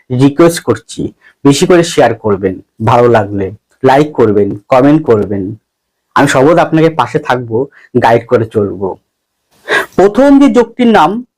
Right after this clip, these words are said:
সেটা হচ্ছে সৌভাগ্যবান বা সৌভাগ্য যোগ। আপনার যোগের মধ্যে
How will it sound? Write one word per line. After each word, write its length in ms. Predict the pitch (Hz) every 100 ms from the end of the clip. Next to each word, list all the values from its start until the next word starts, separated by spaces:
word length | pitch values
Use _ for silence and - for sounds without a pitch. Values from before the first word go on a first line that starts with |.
| _
সেটা 220 | - 180 208
হচ্ছে 480 | 208 - 170 208 _ _ -
সৌভাগ্যবান 1800 | - - 233 262 277 285 175 143 180 190 180 190 226 165 147 190 285 - _ _ _ _ _ _ _ -
বা 80 | 135
সৌভাগ্য 840 | - 214 196 202 196 190 247 294 - _ 120
যোগ। 300 | 147 104 - _ _ _ _ -
আপনার 300 | 127 - 156
যোগের 220 | 160 180
মধ্যে 400 | 196 185 254